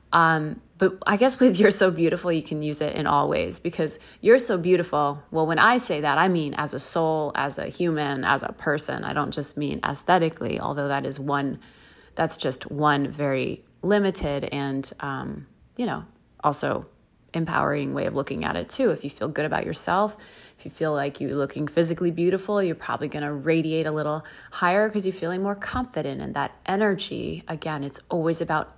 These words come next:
energy. That's the energy you give out to the world. That's the energy people receive. So if you feel, like,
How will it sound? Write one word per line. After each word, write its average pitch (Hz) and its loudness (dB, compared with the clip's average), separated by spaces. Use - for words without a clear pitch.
energy. 175 -2
That's 156 -4
the - -6
energy 165 -4
you 165 -2
give 165 -4
out - -6
to - -10
the 151 -6
world. 147 -4
That's 151 -2
the 170 -6
energy 160 -6
people 165 -4
receive. 160 -2
So 147 -2
if 202 -4
you 247 2
feel, 247 0
like, - -4